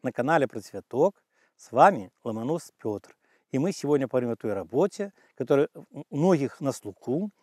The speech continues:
многие занимаются. Ну, я хочу рассказать о том, что нравится мне. Это сидераты.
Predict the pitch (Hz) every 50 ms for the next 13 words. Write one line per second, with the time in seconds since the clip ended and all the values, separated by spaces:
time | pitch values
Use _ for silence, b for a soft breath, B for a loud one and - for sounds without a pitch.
0 | b b _ - 156 175 147 131 127 101 107 101 101 101 98 98 110 127 156 196
1 | 202 - - - 226 220 214 b b b b b b 160 190 226 - - _ _
2 | - 120 131 170 175 - 165 165 151 139 135 - - 127 165 185 - 123 - -
3 | 156 175 - - _ 147 120 107 113 123 139 147 - - - 190 214 202 135 98
4 | 85 - _ _ _ _ 139 160 202 - _ 196 196 208 - _ - - 143 160
5 | 147 156 151 123 107 95 90 - _ - 87 -